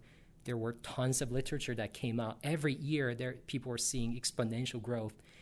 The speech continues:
in terms of scienti-, scientific interest, number of publications, number of patents.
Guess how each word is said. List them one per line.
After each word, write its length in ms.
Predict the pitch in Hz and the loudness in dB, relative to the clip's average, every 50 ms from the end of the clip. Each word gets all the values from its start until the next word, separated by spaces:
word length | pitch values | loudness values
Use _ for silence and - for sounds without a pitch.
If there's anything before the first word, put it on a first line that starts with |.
| - - - | -12 -8 -4
in 120 | 131 123 | -2 -2
terms 320 | 117 - - 123 117 - - | -2 0 0 0 0 0 -2
of 60 | 113 | -2
scienti-, 580 | - - 131 110 107 - - - 135 127 - - | -2 -2 -2 -2 -4 -4 -6 -6 -6 -6 -6 -6
scientific 600 | - - 123 110 113 - 185 185 - 143 - - | -2 -2 0 -2 2 2 0 2 2 -2 0 4
interest, 680 | 147 143 147 143 - - 143 131 127 120 117 - - - - - - - - - - | 4 4 4 4 0 -2 0 0 2 2 0 -2 -6 -8 -16 -20 -20 -20 -20 -8 -2
number 300 | 123 123 127 131 123 123 | 2 4 4 4 4 0
of 100 | 117 - | -2 -2
publications, 880 | - 123 107 110 104 - - 170 170 175 160 - 151 143 131 123 117 131 - | -2 -2 -2 -2 -4 -2 2 4 4 4 4 4 2 2 2 2 0 -2 -2
number 300 | 127 123 117 113 120 107 | 0 0 0 0 0 -4
of 120 | 101 - | -6 -8
patents. 840 | - - - - 180 175 175 165 156 156 160 147 143 143 - - - | -8 -8 -2 0 2 2 4 4 6 6 6 4 2 0 -2 -6 -8